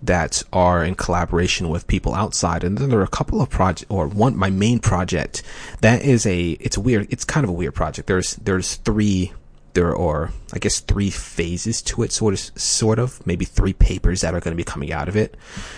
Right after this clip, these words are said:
One of them is with, um, one of them is my major component. It's what I will be making part of my P H D thesis, and it'll be a paper of my own. There's another component that is with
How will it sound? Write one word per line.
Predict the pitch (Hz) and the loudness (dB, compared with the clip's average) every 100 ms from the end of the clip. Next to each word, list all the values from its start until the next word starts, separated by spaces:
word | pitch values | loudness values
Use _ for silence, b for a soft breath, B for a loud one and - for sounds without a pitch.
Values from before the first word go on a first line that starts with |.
| B B B | B B B
One | - 98 107 123 | -6 2 4 6
of | |
them | 131 120 | 4 2
is | 104 | 2
with, | - 98 98 - - - | 0 0 -2 -6 -20 -8
um, | 98 82 69 65 - - | -4 -2 -4 -6 -12 -12
one | - 120 | 0 2
of | 147 | 4
them | 139 | 2
is | 101 | 0
my | 90 85 85 | -2 -2 -2
major | 90 85 - | -4 -4 -6
component. | 80 87 76 76 - | 0 0 0 -4 -6
It's | 78 - | -8 -6
what | 90 | -4
I | - 87 | 0 0
will | 90 | 0
be | 87 | -4
making | 82 80 69 | -4 -6 -2
part | - 80 | 0 0
of | 85 | 0
my | 69 | -2
P | - - | -4 -6
H | - - | -8 -6
D | 76 | -6
thesis, | - - - - - - - | -6 -6 -6 -6 -8 -10 -8
and | 87 | -8
it'll | - 87 | -4 -4
be | - 85 | -2 -2
a | |
paper | - - - | 0 0 -2
of | 78 | -2
my | 78 73 | -4 -4
own. | 76 60 - B B B - | -4 -6 -10 B B B -2
There's | 90 82 | 0 2
another | 85 107 | 2 2
component | - - - 80 82 - - - | 2 4 6 6 0 -6 -14 -8
that | - 85 80 | 0 0 0
is | 85 80 - - - | -2 -2 -4 -8 -2
with | 85 - | -2 -4